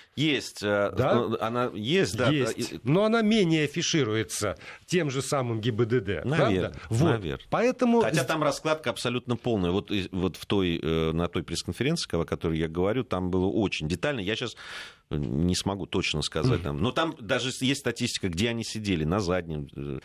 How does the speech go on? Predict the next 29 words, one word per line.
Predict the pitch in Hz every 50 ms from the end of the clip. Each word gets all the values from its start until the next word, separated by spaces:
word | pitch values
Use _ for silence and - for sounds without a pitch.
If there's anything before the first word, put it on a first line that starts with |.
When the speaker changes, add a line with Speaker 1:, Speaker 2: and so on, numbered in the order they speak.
| - - - _ _
Speaker 1:
э, | - 78 73
сиденье, | - 87 80 76 85 78 76 73
на | 80 85
переднем, | - 107 107 95 87 95 90 67 69 71 69
там, | - 73 71
в | 69 -
како-, | - 85 - - 80
слева, | - - - 92 101 98 80 69
справа. | - - - 92 101 95 85 76 -
Там | - 90 101 - -
очень | - 123 123 - - 87 73
подробно. | - 82 78 78 82 82 69 69 69
Надо | 80 98 98 85 82
сказать, | - - 95 92 117 107
чтобы | - - - 73 80 90
очень | 92 - - 95
большую | 85 87 82 - 85 78
работу | 76 73 76 73 - -
проделали. | - 76 73 67 69 69 64 64 - - - - - -
Speaker 2:
Нет, | 139 135 117 -
я, | 110 139 147 151 - - - 131 131 120 - -
я | 131 143 151 -
щас | - 131 -
только | - 147 135 - 127
пот-, | - 117 - - 123 101 107 98 -
про, | - 123 107
про | 92 127 127 135
то, | - - 160 175 185 185 156 - - - - -
как, | - 143 139 135 - - 117